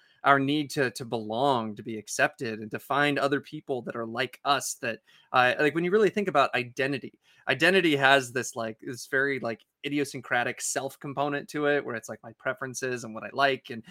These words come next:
my personality traits. But so much of our identity is relational.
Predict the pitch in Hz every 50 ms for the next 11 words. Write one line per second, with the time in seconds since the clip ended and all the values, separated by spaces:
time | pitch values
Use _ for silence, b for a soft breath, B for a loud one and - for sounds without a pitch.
0 | B B B 110 - - 131 127 - 127 131 135 139 139 139 131 - - 135 131
1 | 131 - b b b b b 147 139 - - - 208 214 202 185 185 202 202 196
2 | 170 135 139 123 123 123 123 120 113 143 185 220 214 143 135 123 120 120 - 131
3 | 131 120 113 117 - 123 113 117 120 139 - - - 139 123 - - -